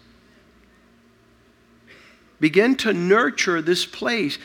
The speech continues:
Uh, you know, the devil has made, uh, just like he has created the womb to be a safe haven for children,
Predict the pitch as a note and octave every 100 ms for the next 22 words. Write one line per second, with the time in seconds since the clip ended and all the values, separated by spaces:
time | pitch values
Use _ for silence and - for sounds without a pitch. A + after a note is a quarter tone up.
0 | - - - E3 - G#3+ A#3+ G#3+ A3 A#3+
1 | A#3 G3+ F3+ G3 G3+ G3+ F#3 - - -
2 | - - - D#2+ D#2 - G3+ G#3+ A#3 G#3+
3 | - G#3 G3 F3 D#3+ - - - E3+ E3+
4 | F#3+ G3 D#3 D3+ D#3 F#3+ F#3 D#3 D#3 C#3+
5 | D#3 C#3 - F3+ G#3+ G#3 F3 E3+ E3 D#3
6 | D3 C#3+ - D#3 D3 - G#3 G3 C#3+ B2
7 | C3+